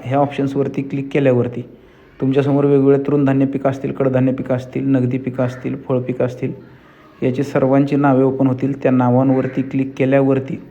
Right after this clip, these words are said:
त्या त्या फळपिकांचा किंवा त्या त्या पिकांचा त्याच्या वाढीच्या अवस्थेनुसार कीड व रोगाच्या बाबतीत तुम्हाला या ठिकाणी सल्ला मिळून जाईल.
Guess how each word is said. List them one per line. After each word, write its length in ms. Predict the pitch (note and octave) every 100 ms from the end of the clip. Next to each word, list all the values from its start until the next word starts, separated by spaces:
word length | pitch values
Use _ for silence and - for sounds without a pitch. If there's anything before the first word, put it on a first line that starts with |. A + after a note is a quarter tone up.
| - -
त्या 140 | C#3
त्या 200 | C#3 D#3 D3+
फळपिकांचा 720 | B2 B2 - C3+ C3 B2+ C#3
किंवा 280 | C#3 C#3 C3+
त्या 160 | C3+ C3+
त्या 160 | C#3
पिकांचा 460 | C#3 C3+ C3 A#2+ C3 - - - _ _ _ -
त्याच्या 220 | B2+ D3
वाढीच्या 380 | D3 C#3 C3+ D3
अवस्थेनुसार 600 | C#3 C3+ C#3 C3+ C#3 A#2+ - - - - -
कीड 160 | D3
व 100 | D3+
रोगाच्या 360 | D3 C#3 C3 C#3
बाबतीत 280 | C3+ C#3 C3+
तुम्हाला 300 | C3+ C3 C3+
या 140 | D3 C3+
ठिकाणी 340 | C3 B2+ C#3
सल्ला 280 | - B2+ D3
मिळून 300 | F3 D#3 A#2+
जाईल. 320 | A2 - -